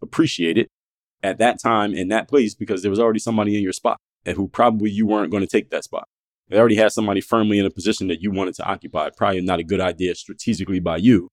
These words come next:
to try to show your game at that position in that place with that team because they already got somebody. And they aren't looking, they're not looking around, right? They're not looking for another option. All right.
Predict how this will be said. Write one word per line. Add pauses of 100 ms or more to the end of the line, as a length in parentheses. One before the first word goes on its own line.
(300)
to
try
to
show
your
game
at
that
position
in
that
place
with
that
team
because
they
already
got
somebody. (460)
And
they
aren't
looking, (100)
they're
not
looking
around, (140)
right?
They're
not
looking
for
another
option. (520)
All
right.